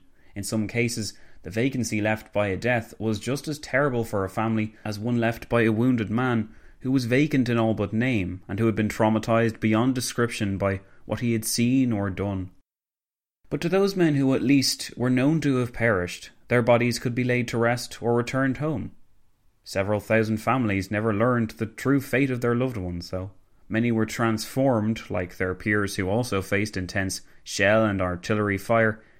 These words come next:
into red mist, blown to smithereens, rendering identification or recovery impossible, as human bone and blood was mixed with the congealing mud.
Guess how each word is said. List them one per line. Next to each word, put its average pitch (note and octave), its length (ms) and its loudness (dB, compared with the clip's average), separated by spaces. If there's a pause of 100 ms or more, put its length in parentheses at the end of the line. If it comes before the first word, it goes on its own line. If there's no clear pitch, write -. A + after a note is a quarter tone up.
(160)
into A2+ 240 -4
red A#2+ 240 -2
mist, A#2 420 -4 (320)
blown A#2 200 0
to A2+ 60 -4
smithereens, A2 920 -2
rendering G#2 380 -2
identification A2 920 -2
or F2+ 160 0
recovery A2+ 520 -2
impossible, A2+ 680 -4 (180)
as - 140 -10
human A2 360 2
bone A2+ 320 2
and G2+ 140 0
blood A2 360 0 (300)
was A#2 160 -4
mixed - 480 -2
with G#2+ 140 -4
the A2+ 140 0
congealing A2+ 600 0
mud. G#2+ 300 0